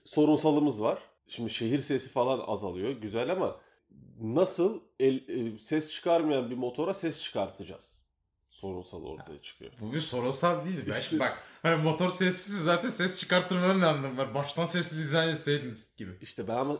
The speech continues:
Speaker 1: şimdi motor ses çıkarmıyor, anladın mı? Spesifik
Speaker 2: Hı,
Speaker 1: öyle bir
Speaker 2: anladım,
Speaker 1: şey.
Speaker 2: anladım, anladım. Yüzde yüz anladım dediğini.
Speaker 1: Ya oraya yalandan bir şey sokman lazım.
Speaker 2: Hı hı.
Speaker 1: Hatta Amerika'da bir mevzuat çıkmış. Otuz kilometrenin altında bütün elektrikli, e, araçların ses çıkarması lazım.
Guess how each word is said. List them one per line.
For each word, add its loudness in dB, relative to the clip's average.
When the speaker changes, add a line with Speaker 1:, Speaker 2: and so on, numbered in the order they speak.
Speaker 1:
şimdi -6
motor 2
ses 6
çıkarmıyor, 4
anladın -2
mı? -4
Spesifik -6
Speaker 2:
Hı, 2
Speaker 1:
öyle 6
bir 8
Speaker 2:
anladım, 4
Speaker 1:
şey. 8
Speaker 2:
anladım, 4
anladım. 0
Yüzde -4
yüz 0
anladım -4
dediğini. -8
Speaker 1:
Ya 0
oraya 6
yalandan 8
bir 2
şey -4
sokman -4
lazım. -2
Speaker 2:
Hı -2
hı. -8
Speaker 1:
Hatta -8
Amerika'da -2
bir 0
mevzuat 0
çıkmış. -8
Otuz -8
kilometrenin -2
altında -2
bütün -2
elektrikli, -2
e, 0
araçların 2
ses -2
çıkarması 2
lazım. -2